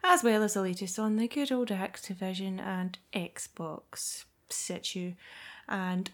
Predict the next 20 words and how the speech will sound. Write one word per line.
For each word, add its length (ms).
all 160
the 100
other 140
news 180
from 160
the 60
past 260
week 180
as 240
well. 320
We're 80
also 320
gonna 160
be 140
reviewing 460
the 100
latest 420
cinematic 640
gaming 360
movie, 420